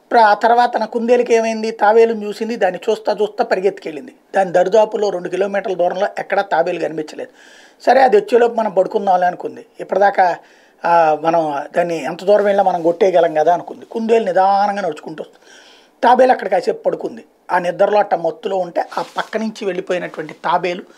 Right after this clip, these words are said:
తన టార్గెట్ని ఛేదించింది. ఇది నా చిన్నప్పుడు చదివినటువంటి తాబేలు కుందేలు కథలోని నీతి, "అహం పనికిరాదు" అన్నటువంటిది.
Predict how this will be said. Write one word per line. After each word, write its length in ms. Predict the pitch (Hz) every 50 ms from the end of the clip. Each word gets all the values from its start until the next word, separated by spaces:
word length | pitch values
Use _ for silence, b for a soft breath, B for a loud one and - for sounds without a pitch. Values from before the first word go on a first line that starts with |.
| b b b b b b b b - 247
తన 80 | 220 208
టార్గెట్ని 680 | 202 - - 196 202 214 196 185 214 214 214 - 196 - - 196
ఛేదించింది. 480 | 165 156 147 135 - - - - - - 180
ఇది 100 | 170 175
నా 120 | 165 160 - -
చిన్నప్పుడు 480 | 196 190 208 214 208 - 180 185 - 175
చదివినటువంటి 680 | 170 180 175 175 175 - - 165 165 165 160 _ 269 269
తాబేలు 540 | - - 185 160 180 170 180 185 185 175
కుందేలు 580 | 175 170 - - 165 165 170 165 170 165 165 160 - -
కథలోని 440 | 156 151 165 165 175 165 160 156
నీతి, 300 | 151 156 185 214 - - - -
"అహం 280 | 165 156 - 214 220 214
పనికిరాదు" 720 | - - 196 170 - - - 190 165 151 147 151 147 151 - -
అన్నటువంటిది. 440 | - 147 139 - - - - B